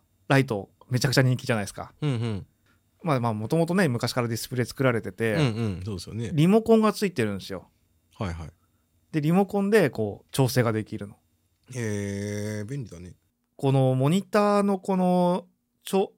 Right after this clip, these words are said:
Speaker 1: 輝度調整とかって、
Speaker 2: うん。
Speaker 1: 何年変わんないのみたいなとこありません？すごい使いにくいですよね。
Speaker 2: まあ、裏にポチってついてるかな、下についてるかな。
Speaker 1: と、うん、そうそうそうそうそう。そこにこうリモコンがあるだけで、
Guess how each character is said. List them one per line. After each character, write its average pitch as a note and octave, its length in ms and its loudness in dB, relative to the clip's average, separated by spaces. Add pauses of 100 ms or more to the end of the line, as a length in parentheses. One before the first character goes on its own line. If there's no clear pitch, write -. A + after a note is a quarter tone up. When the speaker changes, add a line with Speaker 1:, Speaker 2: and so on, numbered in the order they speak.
(240)
Speaker 1:
輝 E3 120 2
度 E3 140 6
調 E3+ 260 2
整 A2+ 240 2
と G2+ 120 -6
か G#2 120 -4
っ G2 80 -10
て、 G#2+ 400 -2 (240)
Speaker 2:
う C3 80 -4
ん。 G2+ 160 -4 (360)
Speaker 1:
何 A3+ 280 2
年 C#3 240 2
変 C3 120 2
わ B2+ 140 4
ん C#3 120 4
な C#3 100 2
い A#2+ 80 2
の A2 100 0
み A2 60 -2
た G#2+ 80 -2
い - 20 -2
な G#2 60 -4
と G2+ 40 -4
こ A2+ 100 -2
あ A2 40 0
り A2 80 -2
ま D3+ 120 0
せ E3+ 140 2
ん？ G#3+ 120 -4 (260)
す - 240 -4
ご F3+ 100 6
い C#3 60 4
使 - 240 -6
い - 60 -10
に F3 120 6
く - 200 2
い C#4 80 8
で - 60 -12
す - 100 -6
よ G#3 240 0
ね。 G3+ 160 -4
Speaker 2:
ま A2 80 -14
あ、 F#2+ 40 -10
裏 B2+ 140 0
に A#2 100 0
ポ A2+ 120 -6
チ - 100 -6
っ - 40 -18
て G#2 60 -16
つ G2+ 100 -10
い A2 60 -8
て G#2 60 -8
る G2+ 80 -8
か F#2+ 100 -10
な、 A2 140 -8 (100)
下 - 140 -10
に G#2+ 120 -6
つ D3+ 100 -10
い - 20 -10
て D#3+ 100 0
る D3 60 -4
か - 60 -12
な。 - 60 -12
Speaker 1:
と、 F#3+ 60 -2
う - 20 4
ん、 C#3+ 40 2
そ D3 80 0
う C#3+ 40 2
そ D3 100 2
う - 20 2
そ C#3 120 -2
う - 20 2
そ C3 140 -4
う - 20 -2
そ A2+ 340 -8
う。 - 180 -20
そ F3 120 -6
こ G3 120 2
に G3 100 0
こ F#3+ 100 2
う D#3+ 40 8
リ E3 80 8
モ G3 140 6
コ G#3+ 120 2
ン G#3+ 40 0
が G#3+ 80 2
あ - 20 4
る G3+ 80 4
だ E3 100 4
け D3 100 2
で、 A#2+ 220 2